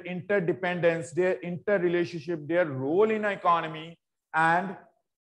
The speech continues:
how they provide as a different job opportunities, the job opportunities generated by the primary, secondary, and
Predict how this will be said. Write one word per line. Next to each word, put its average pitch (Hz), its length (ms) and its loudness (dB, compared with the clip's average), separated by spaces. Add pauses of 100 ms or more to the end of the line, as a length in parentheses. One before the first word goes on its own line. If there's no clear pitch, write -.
how 180 240 8
they 190 200 4
provide 175 400 2
as 165 280 0
a 180 80 -2
different 165 480 -6
job 151 360 2
opportunities, 160 680 -4 (340)
the 147 80 -6
job 160 340 4
opportunities 175 680 0
generated 165 480 -2
by 151 180 4
the 170 160 2
primary, 170 500 -4
secondary, 170 600 -6
and 165 260 -8